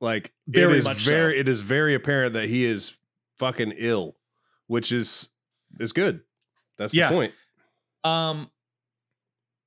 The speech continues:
Speaker 2: but yeah, so, uh, I, like we were saying, the, the vocals are very harsh, um, and don't really have any melody, melody to 'em, which is cool. But the songs have, like, these moments where they have these pretty catchy, like, two-step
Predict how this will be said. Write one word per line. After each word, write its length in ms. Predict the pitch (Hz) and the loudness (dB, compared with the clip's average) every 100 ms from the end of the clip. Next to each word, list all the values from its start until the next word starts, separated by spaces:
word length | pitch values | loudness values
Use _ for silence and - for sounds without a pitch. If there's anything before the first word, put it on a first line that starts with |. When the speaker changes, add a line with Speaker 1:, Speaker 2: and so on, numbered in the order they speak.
| _ _ _ _ 170 | _ _ _ _ _
Speaker 2:
but 100 | 214 | 2
yeah, 200 | 233 247 | 4 2
so, 400 | 156 - 180 165 147 | 0 -2 0 0 -2
uh, 200 | 160 156 | -4 -4
I, 140 | 156 - 90 85 - _ | -6 -8 -14 -18 -20 _
like 180 | 170 156 | -2 0
we 100 | 160 | 0
were 60 | 156 | -2
saying, 220 | 165 151 | -2 -4
the, 100 | 143 | -4
the 180 | 127 147 | -6 -4
vocals 360 | 170 180 170 | -2 -2 -4
are 60 | 147 | -4
very 180 | 139 127 | -4 -4
harsh, 560 | - 143 139 - - - - | -4 -4 -2 -2 -4 -6 -8
um, 180 | 127 123 | -8 -6
and 80 | 131 | -6
don't 140 | 143 | -6
really 180 | 143 139 | -4 -4
have 140 | 135 | -4
any 120 | 127 123 | -6 -6
melody, 500 | 135 170 160 135 - | -4 -2 -2 -4 -6
melody 380 | 147 151 135 123 | -6 -4 -4 -4
to 200 | 135 135 | -4 -6
'em, 120 | 131 | -6
which 160 | 127 | -6
is 140 | 123 110 _ - | -8 -10 _ -2
cool. 420 | 202 196 120 - - _ 139 | 0 2 0 -4 -18 _ -6
But 80 | |
the 80 | 139 | -6
songs 600 | 143 151 156 190 202 185 | -2 -2 0 0 -2 -4
have, 460 | 160 147 143 131 120 | -4 -4 -4 -6 -8
like, 180 | 139 131 | -8 -6
these 200 | 131 113 | -4 -6
moments 500 | 123 151 156 139 120 131 | -4 -2 0 -2 -6 -6
where 80 | |
they 100 | 120 123 | -6 -6
have 160 | 127 | -6
these 180 | 120 110 | -6 -8
pretty 340 | - 147 143 | -8 -4 -4
catchy, 360 | 127 143 - 139 | -4 -4 -4 -4
like, 280 | 117 101 - | -4 -6 -8
two-step 600 | - 147 - 156 156 | -6 -4 -2 -2 -2